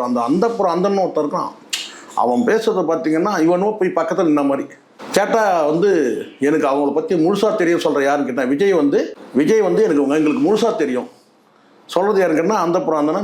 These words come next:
பீலா பிஸ்மி முழுசா தெரியும் எங்களுக்கு. அது என்ன அர்த்தம் தெரியல, முழுசா தெரியும்னா எப்படி, என்ன ஏதுன்னு தெரியல. ஏன் சார், நான் என்ன கேட்குறேன்னா, நம்ம வந்து விஜய் வந்து இந்த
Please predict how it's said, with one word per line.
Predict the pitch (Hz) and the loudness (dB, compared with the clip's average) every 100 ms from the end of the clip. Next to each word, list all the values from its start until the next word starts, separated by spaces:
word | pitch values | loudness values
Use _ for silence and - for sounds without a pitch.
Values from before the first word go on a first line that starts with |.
| 170 | 0
பீலா | 170 156 123 | 0 2 -2
பிஸ்மி | - - - | -6 -8 -2
முழுசா | 196 214 220 165 | 0 2 0 0
தெரியும் | 151 143 | 0 0
எங்களுக்கு. | 113 - - - - - _ - - - - - - | -4 -4 -8 -10 -20 -20 _ -20 -20 -20 -20 -14 -2
அது | 151 160 | 0 2
என்ன | 208 190 | 2 0
அர்த்தம் | 139 180 151 | -2 0 0
தெரியல, | 127 123 | 0 0
முழுசா | 180 190 - | 0 0 0
தெரியும்னா | 160 151 190 151 | 2 0 0 -2
எப்படி, | 127 160 147 | 0 0 2
என்ன | 139 131 | 0 0
ஏதுன்னு | 127 139 117 | -2 0 -2
தெரியல. | 95 - - - - 110 - - - - - - - - - - - | -4 -14 -12 -8 -8 -8 -10 -18 -18 -14 -14 -14 -16 -16 -14 -8 0
ஏன் | 453 453 | 2 2
சார், | 339 170 | 0 0
நான் | 180 240 | 0 0
என்ன | 330 294 | 0 0
கேட்குறேன்னா, | 220 180 160 190 98 - - _ - - - - - - - 120 | 0 -2 -2 -4 -6 -8 -14 _ -20 -20 -20 -20 -20 -14 -4 0
நம்ம | 131 135 | 2 2
வந்து | 180 175 | 2 2
விஜய் | 156 220 240 185 | 4 2 2 0
வந்து | 180 226 247 - - - - - - 123 | 0 0 0 -4 -12 -20 -20 -20 -2 2
இந்த | 139 | 2